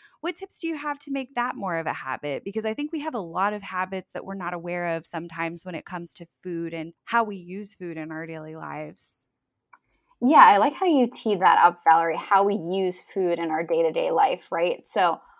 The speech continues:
Speaker 2: oftentimes when we're eating, we are solving for some sort of problem, right? I don't believe that there are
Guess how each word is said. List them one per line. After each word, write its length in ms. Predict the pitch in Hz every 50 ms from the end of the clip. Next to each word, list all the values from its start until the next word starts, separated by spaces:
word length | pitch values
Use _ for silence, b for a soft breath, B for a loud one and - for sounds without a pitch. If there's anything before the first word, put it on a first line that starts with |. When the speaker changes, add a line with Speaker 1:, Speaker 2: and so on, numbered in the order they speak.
| b b b b -
Speaker 2:
oftentimes 920 | 233 262 294 - - 339 311 262 - - - 190 185 180 185 185 185 180 180
when 240 | - 190 185 185 180
we're 200 | 170 175 165 - - -
eating, 500 | - 202 190 190 208 226 247 254 262 240
we 140 | 190 190 175
are 160 | 165 - 214
solving 560 | 208 - - - 175 170 180 175 196 190 185 180
for 160 | - 202 -
some 380 | - - - 196 190 190 190
sort 320 | 180 - - 185 170 170 165
of 160 | 165 160 160 - _ _ _ -
problem, 500 | - - - 170 156 120 - - - 165
right? 240 | 165 175 185 190 180
I 160 | - - 208
don't 180 | 220 233 233
believe 440 | 226 208 190 180 185 180 180 175 185
that 260 | 180 170 160 151 -
there 140 | - 170 170
are 180 | 165 165 165